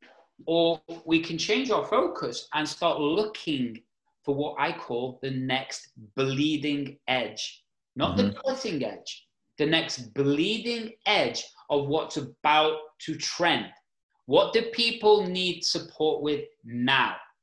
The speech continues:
Speaker 1: Now, right? Not in twenty years, not last week. What is going on now?
Speaker 2: Mm-hmm.
Speaker 1: The psychology that it is. So for gym people, well, guess what?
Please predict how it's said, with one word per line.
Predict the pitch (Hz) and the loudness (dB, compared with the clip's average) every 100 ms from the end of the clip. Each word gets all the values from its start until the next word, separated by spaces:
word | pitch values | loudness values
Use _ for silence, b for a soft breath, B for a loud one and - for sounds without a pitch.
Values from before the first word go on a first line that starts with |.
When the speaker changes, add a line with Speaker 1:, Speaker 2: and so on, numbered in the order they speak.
| _ _ _ _ - | _ _ _ _ -8
Speaker 1:
Now, | 127 143 175 208 151 - - - _ _ _ - | -4 0 4 4 4 2 -6 -18 _ _ _ -4
right? | 113 156 208 208 - - | 2 4 4 2 -8 -4
Not | 135 180 | 0 0
in | 214 | 0
twenty | - 247 247 269 | 0 2 2 0
years, | 269 208 196 202 - - | 2 6 6 4 0 -8
not | 127 120 127 | -4 -2 0
last | 202 269 - 247 | 2 2 0 -2
week. | 220 220 214 - _ | 0 0 0 -10 _
What | 120 120 120 143 220 196 | -16 -6 2 4 4 0
is | 185 | -4
going | - 156 147 143 | 0 2 2 0
on | 139 131 131 | 0 -2 0
now? | 143 139 113 - - _ - | 4 4 2 -4 -18 _ -8
Speaker 2:
Mm-hmm. | 87 92 87 107 131 | -2 0 -2 -4 -4
Speaker 1:
The | 139 | -2
psychology | 143 127 - 156 202 214 208 185 | 0 -2 0 2 4 4 2 0
that | 180 | 0
it | 160 160 | 2 -2
is. | 123 - _ _ | -4 -6 _ _
So | - 202 - - | -2 0 0 -2
for | 165 | -4
gym | 135 196 247 | 2 4 4
people, | 220 202 165 120 - _ _ _ _ _ _ - - | 2 0 -2 -8 -10 _ _ _ _ _ _ -20 -6
well, | 135 131 | -2 2
guess | 151 - | 2 2
what? | 160 131 - | 2 2 0